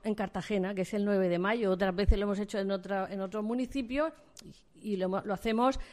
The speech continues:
con la estrechísima colaboración, y hay que aprovechar el momento para agradecer a la Universidad Politécnica que nos cede el magnífico espacio que es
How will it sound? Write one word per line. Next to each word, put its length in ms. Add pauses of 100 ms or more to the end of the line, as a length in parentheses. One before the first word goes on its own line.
(160)
con 240
la 240 (160)
estrechísima 680
colaboración, 880
y 80
hay 120
que 240
aprovechar 540
el 140
momento 360
para 180
agradecer 520
a 80
la 140
Universidad 480
Politécnica 800 (280)
que 120
nos 180
cede 240
el 100
magnífico 580
espacio 520
que 280
es 120